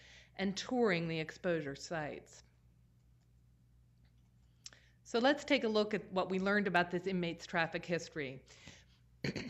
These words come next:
He, um, was immediately apprehended after crossing the border by ice in California in September of two thousand eight. After spending time in an ice contracted local jail in California,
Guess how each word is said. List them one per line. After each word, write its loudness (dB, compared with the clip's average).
He, 4
um, 4
was 2
immediately 4
apprehended 2
after 2
crossing 2
the 2
border 2
by 4
ice 2
in -2
California 0
in -4
September -4
of -4
two -4
thousand 0
eight. -6
After 4
spending 4
time 2
in 2
an 2
ice 0
contracted 4
local 6
jail 6
in 0
California, 2